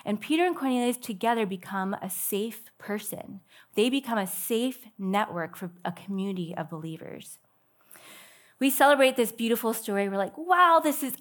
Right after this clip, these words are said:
awesome. Yay, hooray." We see, like, Cornelius' family are saved now. We're feeling this, like, happy feeling of joy, but we're still missing the third aspect of a healthy and Chris-,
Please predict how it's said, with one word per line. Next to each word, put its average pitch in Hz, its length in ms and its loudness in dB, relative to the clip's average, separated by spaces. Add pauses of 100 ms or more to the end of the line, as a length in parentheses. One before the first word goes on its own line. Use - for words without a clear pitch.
awesome. 320 560 6
Yay, 392 400 6
hooray." 311 500 6
We 294 160 4
see, 320 300 2
like, 302 220 2
Cornelius' 311 580 2
family 339 320 2
are 240 80 0
saved 330 480 0
now. 320 320 6 (300)
We're 233 80 2
feeling 302 340 4
this, 254 160 4
like, 202 160 2
happy 277 420 2
feeling 262 440 0
of 175 160 -8
joy, 269 440 4 (360)
but 254 80 2
we're 294 100 2
still 403 320 2
missing 311 280 2
the 226 100 0
third 233 360 -2
aspect 180 600 -4 (320)
of 185 100 0
a 190 60 -4
healthy 202 400 -2
and 180 120 -4
Chris-, 175 380 -14